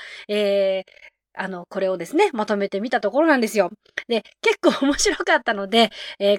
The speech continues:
今回はですね、この弊社の取り組みをご紹介しながら、うちの会社のピーアールをしていくという、えー、一石二鳥な回にしてみたいと思います。ということで、こんな内容を聞いてみたんですね、皆さんに。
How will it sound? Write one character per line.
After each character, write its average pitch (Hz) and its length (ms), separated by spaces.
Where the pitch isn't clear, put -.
今 226 180
回 190 140
は 180 60
で 196 100
す 254 100
ね、 349 180
こ 208 120
の 196 80
弊 208 200
社 196 120
の 180 100
取 226 200
り 247 40
組 269 260
み 262 40
を 247 340
ご 254 80
紹 311 240
介 285 220
し 285 120
な 359 120
が 453 100
ら、 311 220
う - 60
ち 226 100
の 208 100
会 208 220
社 214 100
の 202 160
ピ 285 120
ー 359 100
ア - 20
ー 381 40
ル 302 80
を 254 40
し 233 80
て 339 120
い 330 40
く - 80
と 349 140
い 277 120
う、 214 360
え 202 120
ー、 - 20
一 226 240
石 294 120
二 359 140
鳥 427 180
な 302 80
回 247 220
に 214 100
し - 60
て 202 160
み 202 80
た 202 140
い 196 100
と 285 200
思 196 220
い 180 120
ま 226 180
す。 - 100
と 302 80
い 339 40
う 370 80
こ 403 80
と 277 100
で、 262 240
こ - 160
ん 453 40
な 494 40
内 427 60
容 415 400
を 285 40
聞 269 160
い 254 60
て 254 100
み 254 100
た 190 140
ん 170 40
で 165 80
す - 100
ね、 320 300
皆 214 200
さ 180 160
ん 165 120
に。 233 240